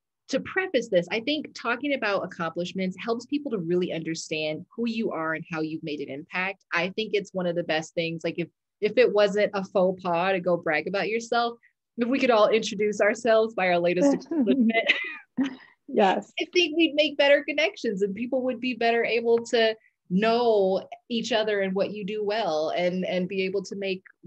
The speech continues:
Speaker 1: referrals and connections and all that kind of thing. So I know n-, ev-, everybody hates, most people hate bragging about themselves, but I would love for you to share one or two recent accomplishments that you're proud of, and they can be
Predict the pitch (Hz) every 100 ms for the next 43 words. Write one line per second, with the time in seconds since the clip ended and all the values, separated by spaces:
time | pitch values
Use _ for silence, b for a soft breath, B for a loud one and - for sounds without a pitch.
0 | 170 208 285 285 214 180 175 185 262 277
1 | - 196 175 165 180 180 - - 143 160
2 | 131 135 165 - 185 170 b b b _
3 | 170 208 214 220 208 202 - 208 208 -
4 | 220 226 226 214 214 196 170 - - 180
5 | 233 233 - 190 151 175 175 175 165 160
6 | 151 139 - 151 - 143 143 147 175 160
7 | 180 175 170 165 - 170 185 - 175 160
8 | 151 151 _ _ _ _ _ _ - -
9 | 160 190 196 208 214 175 180 180 202 170
10 | 180 180 175 165 160 147 156 160 147 147
11 | 143 151 156 - 143 135 - - 170 180
12 | 185 226 220